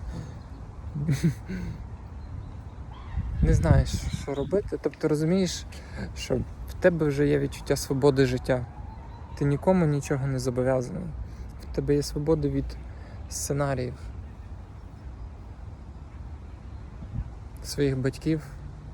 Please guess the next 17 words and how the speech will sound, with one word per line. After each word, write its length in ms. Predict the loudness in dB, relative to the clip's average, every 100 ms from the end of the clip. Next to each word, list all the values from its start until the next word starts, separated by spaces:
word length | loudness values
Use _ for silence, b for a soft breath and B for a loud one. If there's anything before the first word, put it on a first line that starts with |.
| B B B
інших 380 | 0 0 0 -2
людей, 280 | 0 4 2
які 200 | 2 -2
на 100 | 0
тебе 280 | 2 2 2
повпливали 680 | -2 -4 0 2 2 0 -4 -8 -12 B B B -4
в 60 | 0
дитинстві. 600 | 2 2 0 0 -4 -6 -8 -12 -14 -12 B B B B B -10 -6
Історії, 420 | -4 6 6 8
які 200 | 4 2
ти 120 | -2
почув, 460 | -4 -6 -2 -2 -2
тобто 220 | -6 -4 -4
якісь 180 | -4
сценарії 440 | -6 -2 0 0 0
ти 80 | -2
впітав. 460 | -4 -4 -2 -2